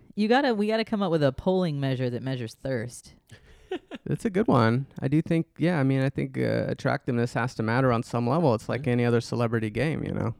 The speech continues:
Speaker 1: J F K, Obama.
Speaker 2: Obama,
Speaker 1: You
Speaker 2: yeah.
Speaker 1: know, thirst is a, Sarah Palin.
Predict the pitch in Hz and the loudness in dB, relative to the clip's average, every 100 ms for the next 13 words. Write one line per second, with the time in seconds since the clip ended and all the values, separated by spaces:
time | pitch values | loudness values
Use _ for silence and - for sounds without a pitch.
0 | _ _ - 151 151 151 - 147 147 143 | _ _ -4 0 0 -2 -2 2 2 2
1 | 139 139 151 - _ _ _ _ - 143 | 0 -2 -4 -10 _ _ _ _ -4 -2
2 | 135 127 135 139 131 127 127 107 110 120 | 0 0 0 0 0 0 0 0 0 0
3 | 156 156 _ _ - - 131 123 127 131 | -2 -4 _ _ -18 -6 -2 0 0 -2
4 | - _ - 160 180 185 214 160 - - | -10 _ -6 2 2 2 -4 -6 -8 -16
5 | - 151 143 147 131 143 156 180 | -4 -2 -2 -2 -4 -4 -4 -6